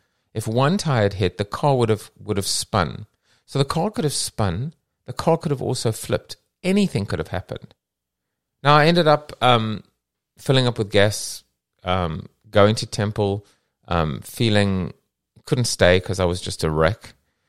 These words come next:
And then I went to a local tire shop, walked around the car,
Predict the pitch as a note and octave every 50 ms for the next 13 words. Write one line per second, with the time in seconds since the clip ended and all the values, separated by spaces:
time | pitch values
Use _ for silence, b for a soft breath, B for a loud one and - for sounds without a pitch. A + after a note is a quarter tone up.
0 | _ _ _ _ _ - G2 G2 F#2+ F#2+ G2 G2 G2 F#2+ - - _ _ - G2
1 | G2 F#2+ G2 G2+ G2+ G#2+ G#2+ - - - - - G#2+ G2 F#2+ F#2 E2 B1 C2 C#2+
2 | - - - G2 G2+ G2+ F#2+ - - F2 - - - F#2+ F2+ F2+ F#2 - - F2+
3 | G2 - - - - _ _ _ _ _ _ _ _ _ _ _ _ _ _ F#2+
4 | G2 F#2 - - F#2+ F2 E2 D2 - - - A2 G#2 F#2+ F2+ F2+ G#2 -